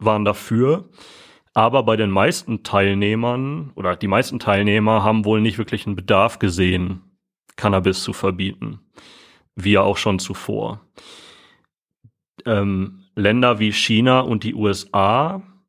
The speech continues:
zum Beispiel sahen keinen Grund dafür. Länder wie Großbritannien und Indien waren zunächst sogar dagegen. Aber irgendwie, ich weiß nicht wie, ähm, haben die dann ihren,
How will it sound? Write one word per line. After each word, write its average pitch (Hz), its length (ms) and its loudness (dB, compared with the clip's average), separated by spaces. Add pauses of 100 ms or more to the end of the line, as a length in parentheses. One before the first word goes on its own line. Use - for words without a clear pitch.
zum 135 200 -4
Beispiel 143 720 0 (260)
sahen 113 420 2
keinen 113 320 0
Grund 117 260 -4
dafür. 131 520 -4 (580)
Länder 110 400 2
wie 107 100 2
Großbritannien 110 880 0
und 104 140 0
Indien 123 480 0
waren 104 240 2
zunächst 104 520 0
sogar 98 600 2
dagegen. 104 680 -2 (580)
Aber 101 260 2
irgendwie, 120 880 -2
ich - 100 -16
weiß 104 260 0
nicht 120 180 -4
wie, 107 360 2 (840)
ähm, 98 720 2 (420)
haben 104 220 2
die 98 100 2
dann 95 640 -2 (140)
ihren, 95 540 0